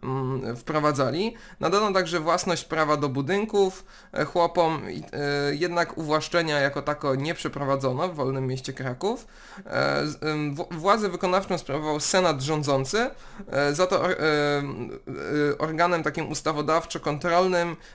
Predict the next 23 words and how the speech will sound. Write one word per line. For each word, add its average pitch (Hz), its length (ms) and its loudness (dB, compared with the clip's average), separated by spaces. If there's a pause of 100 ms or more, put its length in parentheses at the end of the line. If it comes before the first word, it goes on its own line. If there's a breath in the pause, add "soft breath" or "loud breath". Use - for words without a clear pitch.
e, - 100 -4
które 170 220 -2
nie 170 120 2
miał 160 200 4
inicjatywy 151 460 -2
ustawodawczej, 147 680 0
było 143 220 0
Zgromadzenie 151 640 0
Reprezentantów, 139 880 -2 (320 loud breath)
e, 147 200 2
no 202 140 0
a 247 100 4
w 208 40 -2
rzeczywistości 190 580 -2
władza 175 280 2
znajdowała 160 420 2
się 151 140 -2
w 135 40 -2
rękach 156 360 0
tak 139 160 -4
zwanych 151 340 -2
rezydentów, 151 760 0
czyli 143 340 -2